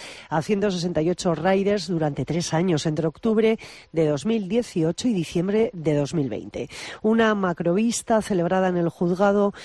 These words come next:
de lo social número cuatro de San Sebastián, en la que han acudido un nutrido grupo de repartidores que figuran también como demandados,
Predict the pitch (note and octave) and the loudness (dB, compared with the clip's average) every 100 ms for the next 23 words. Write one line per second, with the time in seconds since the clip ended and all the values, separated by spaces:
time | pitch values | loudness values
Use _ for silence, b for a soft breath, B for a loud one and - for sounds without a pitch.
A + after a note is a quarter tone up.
0 | B B - E3 D3+ E3 E3 F#3+ F#3 E3+ | B B -4 -2 0 -2 -2 0 2 2
1 | F3+ E3+ F3+ F3 F3+ G3 F#3 C4+ A#3 G3 | 2 2 0 0 0 -2 0 2 2 2
2 | A#3+ B3 C4 A3+ A#3+ A#3+ G#3+ F#3 _ A3+ | 0 0 0 2 0 0 -2 -4 _ 0
3 | A#3 A3 A#3 G#3 G#3 G#3 G#3+ F#3 D#3+ D3 | 2 2 2 2 0 2 2 2 0 -4
4 | C#3 D3 G#3+ A#3 - D#3 E3+ G#3 A3 G#3 | -4 0 0 0 -4 -4 0 2 2 0
5 | G3+ G#3 F#3+ A3 G#3 E3+ G#3+ G3 E3+ E3+ | 0 0 0 0 2 0 0 0 2 2
6 | G3+ C#4 | 2 0